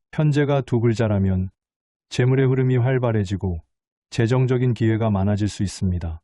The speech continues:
하지만 편제는 불안정한 재물운을 의미하기도 하므로 신중한 관리가 필요합니다.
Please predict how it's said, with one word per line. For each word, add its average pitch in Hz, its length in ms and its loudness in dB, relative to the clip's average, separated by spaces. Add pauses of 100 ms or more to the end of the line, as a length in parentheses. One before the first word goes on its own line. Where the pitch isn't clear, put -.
(120)
하지만 107 520 0 (360)
편제는 143 560 2
불안정한 135 500 0
재물운을 127 680 2 (280)
의미하기도 127 540 2
하므로 104 440 0 (340)
신중한 135 560 0
관리가 107 460 0
필요합니다. 92 720 -2